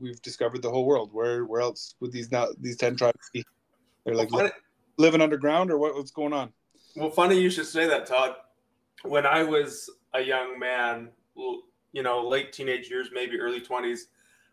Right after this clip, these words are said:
Speaker 2: a member <laughs> of the church talking about the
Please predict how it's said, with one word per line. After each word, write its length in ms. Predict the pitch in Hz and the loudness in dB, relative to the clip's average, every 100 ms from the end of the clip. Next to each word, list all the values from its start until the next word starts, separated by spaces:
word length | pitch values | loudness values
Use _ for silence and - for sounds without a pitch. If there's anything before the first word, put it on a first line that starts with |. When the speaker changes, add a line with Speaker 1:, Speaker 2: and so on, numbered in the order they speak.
| - | -8
Speaker 2:
a 80 | 123 | -2
member 320 | 131 135 180 | 0 2 0
<laughs> 340 | - 185 - | 4 4 4
of 60 | - | 0
the 100 | 151 | -6
church 400 | - 147 143 - - - _ _ _ _ _ _ _ _ - | 0 2 2 -2 -18 -20 _ _ _ _ _ _ _ _ -2
talking 360 | 123 123 123 | 0 2 0
about 300 | 123 123 120 | 0 0 0
the 320 | 120 120 117 | -2 -2 -2